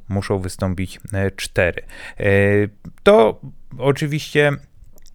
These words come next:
jest, e, mocno ograniczające, m, zwłaszcza dla drużyn, dla państw, w których jest bardzo wielu zawodników. Można powołać tylko określoną liczbę.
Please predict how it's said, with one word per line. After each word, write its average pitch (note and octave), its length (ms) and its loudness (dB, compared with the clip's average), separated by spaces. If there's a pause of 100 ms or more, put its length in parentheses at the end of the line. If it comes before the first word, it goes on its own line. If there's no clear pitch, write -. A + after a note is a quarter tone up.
(300)
jest, A2+ 400 0
e, - 40 -6 (480)
mocno A#2 400 2
ograniczające, G#2 1000 2 (140)
m, F#2+ 280 -2
zwłaszcza F#2+ 420 0
dla F#2 160 0
drużyn, G2+ 520 -2 (340)
dla F#2 200 -2
państw, A#2 540 2
w - 160 -16
których G2+ 360 -4
jest F#2 180 -2
bardzo G2+ 340 2
wielu G2+ 260 2
zawodników. G2 840 -2
Można A2 340 2
powołać G#2+ 500 0
tylko A#2+ 360 0
określoną G#2 580 -2
liczbę. G2 400 -2